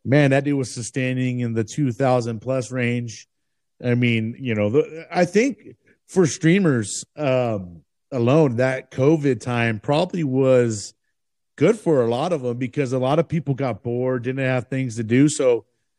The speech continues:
I noticed that the, the viewer counts when I was even kind of, that's, I think, when I even started kind of watching gaming, to be honest with you. I even got into TikTok around that same time frame just because it was, like, starting to, like, "Man, I'm getting bored as shit.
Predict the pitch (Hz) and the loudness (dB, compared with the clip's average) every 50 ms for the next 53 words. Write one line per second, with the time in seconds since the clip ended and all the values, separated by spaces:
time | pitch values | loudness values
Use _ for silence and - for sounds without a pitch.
0 | _ _ _ _ _ _ _ _ _ _ _ _ _ - 117 117 156 202 190 175 | _ _ _ _ _ _ _ _ _ _ _ _ _ -6 -2 0 0 2 2 2
1 | 151 147 135 135 127 - - 131 117 - 131 120 120 113 117 110 104 117 131 139 | 0 2 0 -2 -4 -4 -8 -10 -10 -6 -6 -6 -6 -6 -8 -6 -2 0 2 2
2 | 135 131 120 - 135 127 123 117 - 113 98 101 120 147 156 151 131 113 107 113 | 2 2 0 -2 -2 -2 -2 -4 -4 -4 -2 0 2 4 4 4 4 2 0 -2
3 | 110 110 110 104 - 120 120 117 110 - 208 220 - 226 202 - - 185 156 - | -2 -2 -4 -6 -6 -8 -8 -2 0 0 0 0 -2 -8 -10 -10 -12 -14 -12 -14
4 | 120 107 131 165 185 165 139 117 107 101 - 127 120 107 110 - - 117 113 110 | -12 -8 -8 -6 -6 -6 -6 -8 -14 -14 -10 -10 -10 -10 -12 -10 -8 -6 -4 -4
5 | 104 104 113 113 113 107 - - 117 107 104 104 110 113 113 113 113 110 101 104 | -2 -2 -2 -2 -2 -6 -10 -18 -20 -18 -6 -2 -2 -2 -2 -2 -4 -8 -10 -10
6 | 104 104 110 110 110 113 110 110 104 - - 117 110 104 104 110 110 107 101 - | -8 -6 -6 -4 -4 -6 -8 -10 -14 -10 -4 -4 -4 -2 0 2 2 2 2 0
7 | _ _ _ _ _ _ - 147 160 156 151 143 139 139 139 139 139 139 139 131 | _ _ _ _ _ _ 0 2 4 4 2 2 2 0 2 2 2 0 -2 -4
8 | - - 147 131 - 151 127 123 110 - 120 110 110 110 110 110 113 107 98 - | -4 -6 -6 -6 -4 -6 -6 -6 -6 -6 -8 -6 -6 -4 -4 -4 -6 -6 -6 -8
9 | 120 117 107 101 117 117 117 104 98 - 117 110 110 104 104 107 101 - - - | -10 -10 -8 -6 -4 -4 -4 -4 -4 -4 -2 0 0 0 0 -2 -4 -8 -12 -20
10 | - _ _ _ _ _ _ _ _ _ _ _ _ _ - - 135 127 107 - | -20 _ _ _ _ _ _ _ _ _ _ _ _ _ -4 0 0 0 0 -2
11 | 147 127 - 113 127 160 131 101 104 120 123 113 107 120 113 117 110 - - 127 | -4 -4 0 0 0 0 0 -2 0 0 0 2 2 2 0 0 -2 -4 -2 -2
12 | 117 113 113 110 107 104 104 98 - _ _ _ _ _ _ _ _ _ _ - | 0 0 0 2 2 2 0 0 -2 _ _ _ _ _ _ _ _ _ _ -10
13 | 107 110 110 135 135 127 120 101 95 101 107 117 131 135 139 123 - - 147 143 | -6 -4 -4 -2 -2 -2 -2 -2 -2 2 2 4 4 4 4 2 0 0 2 2
14 | 113 101 92 | 2 2 -2